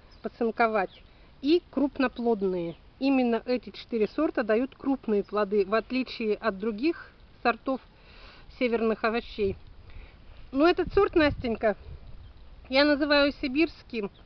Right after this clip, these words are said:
Но тот, кто живет на Урале, может назвать его также уральским, потому что его вывели не сибирские садоводы, а просто российские. Но для зон рискованного земледелия, для Сибири, Урала, Дальнего Востока,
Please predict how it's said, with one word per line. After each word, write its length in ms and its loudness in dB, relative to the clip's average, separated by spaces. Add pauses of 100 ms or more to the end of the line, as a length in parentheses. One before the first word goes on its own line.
(580)
Но 160 0
тот, 180 4
кто 160 0
живет 300 0
на 80 4
Урале, 360 4
может 280 -2
назвать 400 0
его 140 -2
также 300 2
уральским, 540 0
потому 320 2
что 160 -2
его 220 0
вывели 360 0
не 280 0
сибирские 580 -4
садоводы, 580 -2
а 100 0
просто 340 -4
российские. 640 0
Но 400 4
для 240 4
зон 360 6 (680)
рискованного 640 2
земледелия, 640 0
для 200 -2 (100)
Сибири, 460 4 (140)
Урала, 420 4
Дальнего 420 2
Востока, 600 0